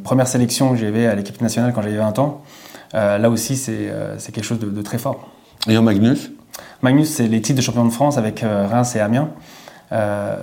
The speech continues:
Speaker 1: c'est vrai que c'est, euh, c'est des choses qu'on, qu'on essaie d'atteindre. Le, enfin, je faisais toutes les années, euh,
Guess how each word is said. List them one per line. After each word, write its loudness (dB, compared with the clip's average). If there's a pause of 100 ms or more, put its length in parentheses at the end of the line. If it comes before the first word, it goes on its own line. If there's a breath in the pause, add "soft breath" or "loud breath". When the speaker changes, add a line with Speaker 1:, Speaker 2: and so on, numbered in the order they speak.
Speaker 1:
c'est -10
vrai -4
que -10
c'est, -4
euh, -4
c'est -6
des -2
choses -2
qu'on, -8
qu'on -6
essaie -6
d'atteindre. -2
Le, -6 (380)
enfin, -6
je -8
faisais 2
toutes -4
les 6
années, 6
euh, 0